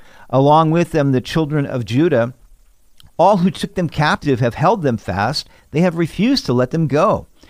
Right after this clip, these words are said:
Their Redeemer is strong. The Lord of hosts is his name. He will thoroughly plead their case,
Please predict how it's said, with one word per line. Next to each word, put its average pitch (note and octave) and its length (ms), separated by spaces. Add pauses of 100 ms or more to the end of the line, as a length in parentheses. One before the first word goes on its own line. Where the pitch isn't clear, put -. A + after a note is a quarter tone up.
(220)
Their C#3 180
Redeemer F3+ 560
is C#3+ 200
strong. C3 640 (200)
The A#2 120
Lord D3+ 260
of C3+ 100
hosts F3 460
is A#2+ 200
his A#2 220
name. B2 400 (220)
He D#3+ 120
will D#3 140
thoroughly D#3+ 520
plead D3 400
their D3 160
case, D3 580